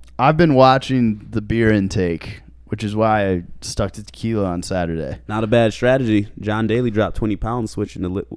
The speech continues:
Speaker 2: uh, switching to whiskey.
Speaker 1: But, um, I can report that you get, like, twice as drunk.
Speaker 2: Yeah, breaking news, everyone. If, in case you didn't know this,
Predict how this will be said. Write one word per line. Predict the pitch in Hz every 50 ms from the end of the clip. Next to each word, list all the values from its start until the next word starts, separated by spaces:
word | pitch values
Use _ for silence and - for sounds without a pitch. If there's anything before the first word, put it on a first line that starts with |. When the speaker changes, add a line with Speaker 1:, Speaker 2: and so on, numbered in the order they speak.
| - -
Speaker 2:
uh, | 95 98 98 98 98 98 - - - -
switching | - - - - 113 113 - - 104
to | 98 90
whiskey. | 92 101 110 - - 73 90
Speaker 1:
But, | 98 - 123 120 117 110 - - -
um, | 127 120 120 120 120 120 117 113 110 107 107 104 98 - - - - - - - -
I | 120 120
can | - - 151 156 160 151
report | 143 - - - 143 143 139 131 113 - - -
that | 120 107
you | 107 120 120 117
get, | 117 131 131 131 113 - - - - - - - - - - - - - - -
like, | - 113 113 104 -
twice | - - 131 143 147 - -
as | 131 123 -
drunk. | - 127 131 131 117 95 82 - - - - - - - - - - - - - -
Speaker 2:
Yeah, | 120 127 127 113 92 85
breaking | 78 95 131 156 160 175 156 165
news, | 165 180 170 180
everyone. | 170 160 170 180 180 160
If, | 131 -
in | -
case | - 147 147 147
you | 160
didn't | 147 156 135 120
know | 127 131
this, | 127 139 143 143 -